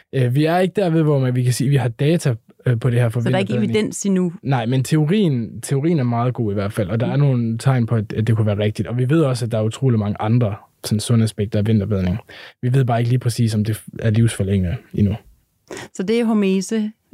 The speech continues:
Speaker 1: Det er
Speaker 2: lille
Speaker 1: hormese.
Speaker 2: stresse kroppen en lille smule. Hvis du ligesom skal rangere det, hvis man siger det sådan, normalt sundt menneske, som ikke ryger, og,
Speaker 1: Ja.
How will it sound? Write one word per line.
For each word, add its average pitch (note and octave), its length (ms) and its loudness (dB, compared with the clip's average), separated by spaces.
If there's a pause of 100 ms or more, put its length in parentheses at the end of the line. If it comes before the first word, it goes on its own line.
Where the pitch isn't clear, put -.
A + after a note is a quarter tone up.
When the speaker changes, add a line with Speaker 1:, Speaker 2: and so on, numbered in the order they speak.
Speaker 1:
Det - 180 -6
er A3 100 0
Speaker 2:
lille G#3+ 100 0
Speaker 1:
hormese. A#2+ 220 0
Speaker 2:
stresse G#3 300 0
kroppen G#3 500 -4
en G#3 140 0
lille G#3 280 0
smule. F#3 440 0 (400)
Hvis A#3+ 160 -2
du B3 80 -6
ligesom C4+ 240 -2
skal G#3 280 -4 (360)
rangere F#3 560 -2
det, C#3 60 -4
hvis D3 160 -4
man D#3+ 140 0
siger F3+ 200 -4
det E3+ 100 -8
sådan, G#3 160 0
normalt A3+ 420 -2
sundt - 400 -2 (100)
menneske, D3 400 -2
som E3+ 180 -2
ikke F3+ 200 -4
ryger, F3 300 0
og, D3 540 -2
Speaker 1:
Ja. A2 120 -2